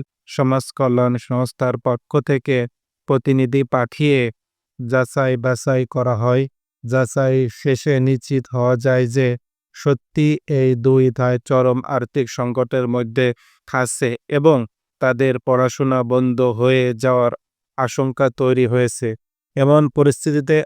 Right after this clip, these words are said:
আবাবিল সমাজ কল্যাণ সংস্থা তাদের পাশে দাঁড়ানোকে নৈতিক দায়িত্ব মনে করে। তাই তাদের দুই হাজার চব্বিশ সালের জানুয়ারি ও ফেব্রুয়ারি মাসের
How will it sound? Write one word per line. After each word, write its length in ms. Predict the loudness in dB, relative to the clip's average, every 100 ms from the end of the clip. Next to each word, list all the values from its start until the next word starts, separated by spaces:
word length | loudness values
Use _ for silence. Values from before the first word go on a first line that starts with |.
| -2
আবাবিল 500 | -4 0 0 2 0
সমাজ 360 | -2 -2 -2 -2 -4
কল্যাণ 380 | -2 2 2 0
সংস্থা 540 | -4 -6 -6 -4 -2 -2 -4 _ _ _
তাদের 300 | -2 0 0 -2
পাশে 340 | -2 -2 -2 -2
দাঁড়ানোকে 540 | 0 0 -2 -4 -4
নৈতিক 420 | -2 -2 -2 -2 -2
দায়িত্ব 340 | -2 -2 -4 -4
মনে 260 | -2 -2 -2
করে। 280 | -2 -2 -2 -6 _ _ _ -2
তাই 220 | 0 0 -2 -2
তাদের 320 | -2 2 0 0
দুই 140 | 0
হাজার 240 | 2 0 -2
চব্বিশ 460 | -2 -2 -2 -4 -4
সালের 360 | -2 0 0 0
জানুয়ারি 640 | 0 0 0 0 0 -2 -4 -6
ও 120 | -2 0 0 -2 _ _ _ -2
ফেব্রুয়ারি 520 | 2 4 4 4 2
মাসের 480 | 0 -2 -2 -2 -2